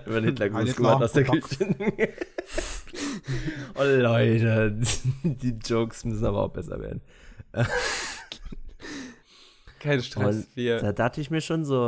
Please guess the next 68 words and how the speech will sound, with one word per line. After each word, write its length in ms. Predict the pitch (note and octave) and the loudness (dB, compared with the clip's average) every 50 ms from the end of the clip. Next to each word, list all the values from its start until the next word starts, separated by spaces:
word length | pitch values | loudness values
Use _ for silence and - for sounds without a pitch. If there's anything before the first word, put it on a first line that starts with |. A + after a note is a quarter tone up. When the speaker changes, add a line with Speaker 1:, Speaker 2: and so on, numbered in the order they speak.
| A2+ F#2 E2+ | 0 0 0
Speaker 2:
Wir 20 | |
Speaker 1:
weil 80 | A#2 A#2 | 2 2
Speaker 2:
haben 80 | - | 2
Speaker 1:
ich, 60 | B2 | 2
Speaker 2:
keine 140 | - C3+ B2+ | 2 4 4
Speaker 1:
weil 60 | C#3 | 4
ich, 60 | C#3+ - | 4 4
Speaker 2:
Zuhörer, 180 | C3 B2 B2 | 2 2 2
Speaker 1:
ich, 140 | A#2+ A#2 A#2 | 2 0 -2
Speaker 2:
wir 60 | A#2 A2+ | -4 -4
brauchen 180 | A#2+ A#2 A#2+ | -4 -4 -4
Speaker 1:
ich 140 | C3+ B2+ A#2+ | -4 -2 0
war 80 | E3 D#3 | 2 4
halt 160 | D3+ D3 C3 | 4 2 0
Speaker 3:
Ja. 60 | B2+ | 0
Speaker 1:
vorher 300 | - D3+ D3+ D#3 D3+ - | 0 2 4 4 4 4
eingestellt 520 | - C3 C#3 D3 C#3+ C#3 - - C#3 C3 | 4 2 2 2 0 -2 0 0 0 2
auf 220 | - A#2+ B2 A#2 - | 2 2 2 2 2
eine 300 | - A2 A#2+ C3+ D#3 D#3+ | 2 2 2 2 2 0
Vorspeise 580 | - - C3 C#3+ - - - C#3 C3+ C3 - | 0 0 0 0 0 0 0 0 0 2 0
und 80 | A#2 - | -2 -2
ein 180 | F#2 A2+ C3 C3 | -2 0 2 2
Hauptgericht. 500 | C#3 D3 C#3+ - - A#2 A2 A2 - - | 2 2 -2 -4 -4 -4 -4 -4 -2 -4
Ich 40 | |
hab 100 | B2 A#2 | -4 -4
die 80 | - A#2 | 0 -2
ganze 160 | C3 B2+ C3 C3+ | -2 0 0 0
Zeit 60 | - | 0
nur 140 | B2+ A2+ - | 0 0 0
Brot 320 | - A#2 B2 D#3+ - - | 2 2 2 2 0 -2
gefressen, 500 | G3 F3+ - - - A2+ G2+ - - A2 | -8 -8 -8 -4 -4 -4 -4 -4 -4 -2
weil 80 | G#2 G#2 | 0 0
da 100 | A2 A2 | 0 0
so 100 | G#2+ A#2 | 0 -2
ein 160 | A2+ A2 G#2+ - | -2 -4 -6 -6
Brotkorb 560 | - A#2 B2 D#3 - - - B2 A2+ G2+ - | -4 -2 -2 -2 -2 -2 0 0 0 0 -2
stand. 340 | - - G2 G2 G2+ G2 - C3+ - - - - - - - - - _ _ _ _ _ _ _ _ _ | -6 -4 -4 -4 -4 -6 -8 -12 -16 -18 -20 -20 -20 -20 -20 -20 -20 _ _ _ _ _ _ _ _ _
Speaker 2:
Ja, 260 | A#2 A#2 - A#3 C#4+ | -6 -4 0 0 2
moin, 180 | G#3+ F#3 F3 F3 | 4 4 6 6
Speaker 1:
Und 60 | F3 | 4
Speaker 2:
ich, 80 | E3 | 4
Speaker 1:
dann 120 | E3+ D#3+ - | 2 2 4
Speaker 2:
ihm 100 | F#3+ F3 | 4 6
Speaker 1:
war's 100 | E3 E3 | 6 6
Speaker 2:
reicht 140 | E3 E3 - | 6 6 6
Speaker 1:
doch 20 | E3+ | 4
ein 20 | |
Speaker 2:
eine 100 | D#3+ D#3+ D3 | 4 4 6
Speaker 1:
bisschen 80 | D#3+ | 6
Speaker 2:
Vorspeise 500 | D#3+ D#3 D#3+ - - E3+ D3+ D3+ C#3+ D#3 | 6 6 4 4 4 4 4 4 4 2
nicht. 300 | D3+ D3 D#3+ - - - _ | 2 2 2 0 -4 -10 _
Ja, 120 | - C4+ E4+ | -4 0 2
moin. 200 | - - - G#3+ - - - A5+ A5 A5 - | 4 6 6 4 4 2 0 0 0 -2 -2
Speaker 1:
<laughs> 360 | - - - - - G#3 - - | -4 -6 0 2 2 2 2 2
Dann 200 | - A#2+ A#2+ A#2 | 0 2 2 0
war 120 | A#2+ B2+ | 0 0
ich 120 | D3 - | 0 -2
schon 140 | - D#3 D3 | -4 -6 -6
ein 40 | D#3 | -6
bisschen 240 | E3 E3 - E3+ E3+ | -8 -10 -10 -10 -12
vollgefressen, 640 | - - - D#3 C3+ C3 C3+ - - A#2+ - - - | -10 -8 -8 -6 -8 -8 -10 -10 -12 -12 -10 -10 -10
aber 200 | - - - - | -10 -8 -8 -8
gut. 40 | - F#3 | -6 -2
Speaker 2:
Marvin 340 | E3+ D#3+ D3+ D3+ D3+ D3+ C#3 | 2 2 2 4 2 2 2
braucht 200 | C#3+ D3 D3 D3 | 2 2 2 2
erstmal 220 | D3 C#3 C#3+ C#3 - | 0 2 2 0 2
fünf 300 | - - C#3+ D#3 E3 - | 4 4 4 4 4 2
Vorspeisen. 880 | - - D3 D#3+ E3 - - - - E3 D#3 D#3 D#3+ D#3 D#3 D3+ D3+ | 2 2 2 2 2 0 -2 -4 -2 0 0 0 0 0 -2 -2 -2